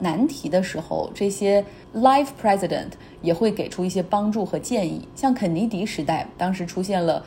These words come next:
美苏对峙的古巴导弹危机，肯尼迪就向前总统尼克松、艾森豪威尔打电话来寻求他们的建议。一九八一年，当时中东局势比较紧张，以色列和阿拉伯国家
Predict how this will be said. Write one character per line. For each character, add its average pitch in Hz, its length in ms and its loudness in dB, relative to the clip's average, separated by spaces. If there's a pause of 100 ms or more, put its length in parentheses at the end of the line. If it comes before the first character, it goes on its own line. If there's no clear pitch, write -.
(120)
美 180 180 2
苏 220 320 0 (220)
对 226 180 2
峙 196 280 -2
的 156 180 0
古 - 180 -4
巴 185 200 2
导 185 120 0
弹 170 200 2
危 190 180 0
机， 190 260 -4 (540)
肯 208 180 2
尼 247 120 2
迪 220 180 0
就 233 160 2
向 226 260 2
前 190 280 0
总 220 180 4
统 156 220 -2 (100)
尼 170 100 0
克 196 140 0
松、 208 220 0
艾 - 120 2
森 214 160 0
豪 175 180 2
威 185 180 2
尔 160 120 2
打 175 140 0
电 175 180 0
话 185 380 0
来 160 180 2
寻 170 300 -4
求 170 140 0
他 185 160 -4
们 190 100 0
的 170 80 2
建 196 340 0
议。 151 220 -4 (580)
一 330 120 2
九 330 120 6
八 269 200 6
一 285 140 6
年， 185 360 4
当 214 180 2
时 165 240 -4
中 233 240 2
东 233 200 4
局 160 180 -2
势 196 140 -4
比 160 100 -2
较 165 160 2
紧 160 180 -4
张， 170 320 0
以 156 120 -6
色 - 160 -6
列 202 200 2
和 175 160 -4
阿 180 120 2
拉 190 120 4
伯 170 200 -2
国 160 180 -4
家 170 360 0